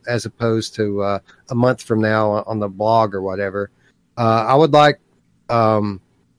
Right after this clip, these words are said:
to see Stormland Remastered and Stormlands two from Insomniac Games. Uh, I think that even though that's not kind of a, a big traditional, um, gaming I P, I, I think that that game is going to be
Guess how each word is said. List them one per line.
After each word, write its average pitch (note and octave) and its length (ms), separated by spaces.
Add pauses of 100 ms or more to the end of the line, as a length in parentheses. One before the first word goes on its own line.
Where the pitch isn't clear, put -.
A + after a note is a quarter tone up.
(140)
to C3+ 80
see D3 180
Stormland D3 640
Remastered B2+ 720
and G#2 80
Stormlands A#2 600
two A2+ 400 (280)
from A2+ 160
Insomniac A2+ 760
Games. G#2 560 (420)
Uh, G2 300
I C3+ 140
think C#3 320
that B2+ 140
even D3 280
though C#3 140
that's B2+ 240
not B2 240
kind B2 200
of G#2+ 100
a, G#2 200 (240)
a C3+ 80
big C3+ 300
traditional, A#2+ 840 (460)
um, G#2 500 (760)
gaming C3 440
I A#2+ 220
P, B2 420
I, A2+ 180 (140)
I B2 100
think D3 300
that - 140
that A#2+ 140
game A#2+ 220
is G#2+ 120
going A#2+ 180
to A2 60
be A2 260